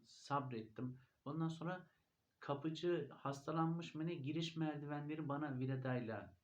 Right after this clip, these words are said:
silmemi istedi. "Ben yapmam." dedim bu işi. Beni şirkete şikayet etti. Şirket işten çıkardı. Böyle yani. Özel güvenlik sektörü öyle oturduğun yerden iş yapıyorsun. Sadece oturduğun yerden iş yapsan bile kafan kazan oluyor.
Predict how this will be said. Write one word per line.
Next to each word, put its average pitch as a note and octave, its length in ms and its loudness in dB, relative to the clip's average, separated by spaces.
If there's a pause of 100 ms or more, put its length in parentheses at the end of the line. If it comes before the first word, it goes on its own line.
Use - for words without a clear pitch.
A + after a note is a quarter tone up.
(120)
silmemi C3 500 -2
istedi. C3 320 -8
"Ben G#2 120 -6
yapmam." D3+ 480 -6
dedim G#2 300 -4
bu F2+ 100 -8
işi. C#3+ 280 -10
Beni D3 220 -2
şirkete C#3 540 -6
şikayet F#2+ 420 -6
etti. C#3 420 -10 (260)
Şirket C3+ 480 -6
işten C3 320 -2
çıkardı. A2 560 -8
Böyle D#3+ 340 -2
yani. F2+ 340 -4
Özel B2+ 320 -2
güvenlik C3 440 -2
sektörü B2+ 560 -6
öyle B2+ 360 -2 (360)
oturduğun C3+ 520 -4
yerden C3+ 420 0
iş B2 220 -6
yapıyorsun. B2+ 400 -2
Sadece C#3 440 -6
oturduğun C#3+ 360 -2
yerden D3 300 -2
iş C#3+ 180 -6
yapsan C#3+ 320 -6
bile B2+ 160 -2
kafan C#3 400 -4
kazan C#3 300 0
oluyor. D#3 300 0